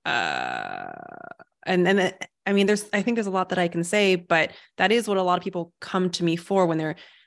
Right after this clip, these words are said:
when they first begin, it's because they're experiencing some type of suffering that I think my clients usually understand that it's beyond just, like,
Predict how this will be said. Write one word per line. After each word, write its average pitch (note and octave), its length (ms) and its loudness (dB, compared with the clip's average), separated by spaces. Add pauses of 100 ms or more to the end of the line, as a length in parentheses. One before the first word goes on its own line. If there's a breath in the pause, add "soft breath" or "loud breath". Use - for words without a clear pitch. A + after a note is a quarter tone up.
(120)
when F3 120 2
they G3 80 4
first G3 400 0
begin, G3+ 380 2
it's F3 180 0
because D#3 640 -2 (460 soft breath)
they're E3 300 4
experiencing B3 640 0
some F#3+ 300 0
type F#3+ 240 -2
of E3 240 -2 (160)
suffering E3+ 720 0
that D#3 140 -2
I D3+ 140 0 (140)
think G#3 340 -2 (560)
my A3+ 220 4
clients G3 400 2
usually F3+ 280 0
understand E3+ 480 -2
that D3 80 -4
it's - 240 -8 (120)
beyond F3+ 680 4
just, E3+ 340 0
like, D#3 300 -2